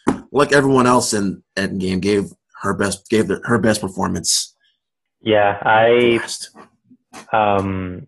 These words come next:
Speaker 2: yeah, I I do agree that that's one of her best. It's in my, uh,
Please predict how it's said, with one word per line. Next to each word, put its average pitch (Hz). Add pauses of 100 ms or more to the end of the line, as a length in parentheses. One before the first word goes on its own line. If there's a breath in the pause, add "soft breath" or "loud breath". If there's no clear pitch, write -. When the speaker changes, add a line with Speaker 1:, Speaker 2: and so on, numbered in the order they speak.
Speaker 2:
yeah, 101
I 135 (580)
I 123
do 143
agree 120
that 110
that's 107
one 110
of 104
her 107
best. 101 (140)
It's 104
in 107
my, 101
uh, 92